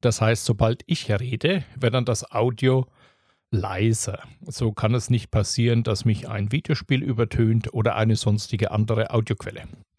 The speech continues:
Mir ist das schmerzlich bewusst geworden, als ich mal ein Video aufgenommen habe. Es sollte kurz und unkompliziert sein, um eine Erzählperspektive zu verdeutlichen.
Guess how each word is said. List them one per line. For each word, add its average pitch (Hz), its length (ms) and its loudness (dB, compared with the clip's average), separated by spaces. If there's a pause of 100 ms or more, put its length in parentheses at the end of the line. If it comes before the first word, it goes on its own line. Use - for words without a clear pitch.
(160)
Mir 123 140 2
ist - 120 -2
das 120 100 0
schmerzlich 123 480 -2
bewusst 131 360 -2
geworden, 110 460 2 (240)
als 123 200 -2
ich 101 120 0
mal 110 200 2
ein 117 180 0
Video 143 300 0
aufgenommen 120 680 2
habe. 110 400 2 (220)
Es 131 100 -8
sollte 113 260 -2
kurz - 320 0
und 107 160 2
unkompliziert 117 720 0
sein, 104 320 -8
um 117 160 -14
eine 107 260 -14
Erzählperspektive 123 1000 -8
zu - 140 -10
verdeutlichen. 117 680 0